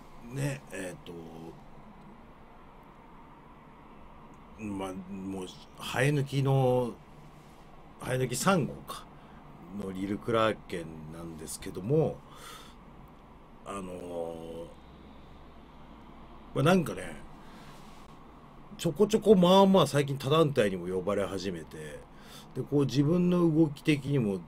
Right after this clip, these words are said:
まあ、僕が見た範囲ですけど、お-、面白くなってきてて、で、それに合わせて組むのが風戸大地なので、で、風戸、風戸に関してはもう、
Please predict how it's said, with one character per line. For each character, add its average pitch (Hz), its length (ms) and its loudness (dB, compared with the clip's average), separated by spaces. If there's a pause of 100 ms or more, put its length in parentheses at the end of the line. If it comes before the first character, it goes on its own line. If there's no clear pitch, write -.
(200)
ま 135 120 0
あ、 - 20 0
僕 139 260 2
が 180 80 4
見 170 100 2
た 180 100 4
範 160 260 2
囲 110 100 -4
で 87 140 -10
す - 80 -18 (100)
け 82 80 -14
ど、 78 300 -10 (720)
お-、 - 40 -4
面 117 200 0
白 113 260 2
く - 140 -12
な 85 160 -8
っ - 20 -16
て - 240 -18
き - 140 -20
て 78 100 -14
て、 71 380 -16 (600)
で、 139 80 -2
そ 175 240 -2
れ 185 140 4
に 170 720 -4 (280)
合 135 120 -6
わ 170 120 4
せ - 100 -4
て 110 160 -6
組 175 240 -2
む 180 60 2
の 120 120 0
が 85 180 -8
風 139 360 -6
戸 165 180 -2
大 147 260 2
地 - 200 -16
な 78 80 -12
の 78 120 -18
で、 78 340 -16 (300)
で、 - 140 -12
風 156 380 -6 (120)
戸、 190 520 4 (1400)
風 160 360 -8
戸 185 140 -10
に 170 120 -4
関 151 220 -2
し - 60 -6
て 104 80 -4
は 90 60 -6
も 92 180 -6
う、 87 60 -10